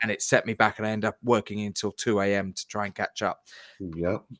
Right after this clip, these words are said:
Speaker 1: Finding stuff that just works, we should not underestimate just how simple a thing that sounds, but just how important it is in the world of events. We work in, in timescales here. Our events have a deadline. We can't just push them back by a week because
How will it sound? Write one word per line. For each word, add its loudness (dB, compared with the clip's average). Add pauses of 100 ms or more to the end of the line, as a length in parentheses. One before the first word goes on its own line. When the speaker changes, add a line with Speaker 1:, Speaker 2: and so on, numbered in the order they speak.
(220)
Speaker 1:
Finding 10
stuff 6
that 0
just 6
works, 4
we -2
should -4
not 2
underestimate 0 (260)
just 0
how 4
simple 2
a 4
thing 4
that 0
sounds, 2
but -12
just -6
how 2 (300)
important 2
it -6
is 2
in -4
the -2
world 6
of -4
events. 4
We 4
work 6
in, 0 (420)
in -4
timescales 0
here. -6 (280)
Our 10
events 6
have 0
a 0
deadline. 0
We -6
can't 2
just -6
push -4
them -2
back 0
by 0
a 0
week -4
because -6